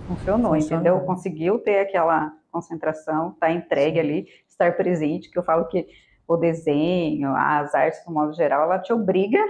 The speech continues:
Speaker 1: a estar presente,
Speaker 2: Sim.
Speaker 1: a desligar, assim, do resto, porque se você não estiver, não vai ter o resultado. Muita gente vai procurar uma aula de desenho, às vezes, assim, "Eu não fui indicado", fala,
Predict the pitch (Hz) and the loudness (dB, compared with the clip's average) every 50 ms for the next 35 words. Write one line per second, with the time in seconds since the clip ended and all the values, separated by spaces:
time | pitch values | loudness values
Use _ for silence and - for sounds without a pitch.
0 | - - - 202 226 254 - - 202 208 208 - 381 480 494 320 - 269 233 - | -4 -4 -2 -2 -2 -2 0 0 0 0 2 2 2 2 2 2 0 -2 -4 -6
1 | - - - - - 160 147 139 139 143 156 165 160 - - 165 175 190 185 - | -10 -20 -20 -16 -10 -10 -8 -8 -4 -2 -2 -4 -4 -8 -12 -6 -6 -6 -2 -2
2 | 170 165 175 185 202 - - 185 175 190 185 - - - - - - 175 180 - | 0 2 2 0 0 -2 -6 -8 -6 -4 -4 -4 -6 -8 -10 -6 -6 -6 -4 -2
3 | 180 165 170 170 170 185 190 196 214 190 196 202 - - 196 185 170 185 208 220 | -2 -2 -2 -4 -4 -4 -4 -2 -4 -6 -6 -8 -8 -8 -2 -2 0 0 -2 -2
4 | 214 233 240 262 254 - 208 214 214 - - - - - 147 - 151 - _ _ | -2 0 0 0 0 0 -2 0 0 -2 -4 -8 -8 -6 -6 -6 -8 -14 _ _
5 | _ _ - 156 175 175 190 202 190 190 180 190 185 214 180 160 175 175 180 220 | _ _ -2 -2 -2 2 2 2 2 2 2 0 -2 -2 -4 -2 0 0 2 2
6 | 277 294 - - - - 190 - 196 175 160 160 160 151 147 147 156 156 139 139 | 0 -2 -2 -6 -6 -6 -2 0 0 0 2 0 0 2 2 2 2 2 0 -2
7 | 135 147 147 143 - 170 208 240 254 214 185 180 - 143 151 147 _ _ - 156 | -6 -6 -6 -4 -4 -4 -2 -2 -2 -2 -4 -6 -6 -10 -12 -14 _ _ -6 -6
8 | 156 156 160 - - - - 160 - _ _ _ _ - 508 494 480 453 440 453 | -6 -6 -12 -18 -18 -18 -18 -18 -20 _ _ _ _ -6 -4 -2 -2 -2 -4 -2
9 | 359 330 339 349 311 320 - - 202 220 233 220 - - 226 226 240 254 247 233 | 0 0 0 0 0 -2 -4 -6 -6 -4 -4 -6 -8 -6 -4 -4 -4 -4 -4 -8